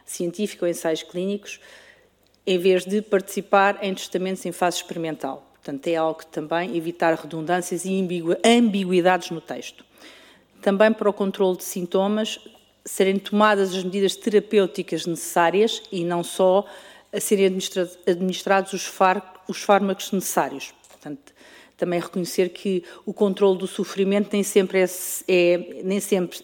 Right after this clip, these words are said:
é conseguido por trata-, tratamento farmacológico e, portanto, também dar aqui, eh, abertura para que seja um pouco mais vasto. Acompanhamento do final de vida, permitir que várias pessoas,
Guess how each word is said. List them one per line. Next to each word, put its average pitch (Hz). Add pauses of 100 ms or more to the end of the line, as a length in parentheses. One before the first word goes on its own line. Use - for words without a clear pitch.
é 170
conseguido 185
por 175
trata-, 185
tratamento 190
farmacológico 151 (140)
e, 165
portanto, 151 (160)
também 151
dar 160
aqui, 165 (600)
eh, 117
abertura 185
para 185
que -
seja 175
um 170
pouco -
mais 170
vasto. - (1400)
Acompanhamento 208
do 190
final 190
de 165
vida, 175
permitir 185
que -
várias 208
pessoas, 185